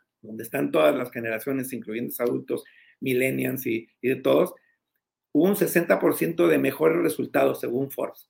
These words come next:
O sea, lo que voy es, la solución no está uno a otros,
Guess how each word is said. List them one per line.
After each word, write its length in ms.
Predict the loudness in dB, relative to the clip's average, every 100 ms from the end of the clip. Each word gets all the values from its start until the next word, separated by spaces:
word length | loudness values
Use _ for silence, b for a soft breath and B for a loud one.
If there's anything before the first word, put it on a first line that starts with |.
| _
O 40 |
sea, 140 | -4 -2
lo 140 | 0
que 100 | 0
voy 260 | 2 4 4
es, 220 | 2 -4 _ _ _ _
la 120 | -2
solución 380 | 2 2 2 2
no 60 | 0
está 220 | 2 4
uno 200 | 4 4
a 60 | 2
otros, 380 | 2 -2 -4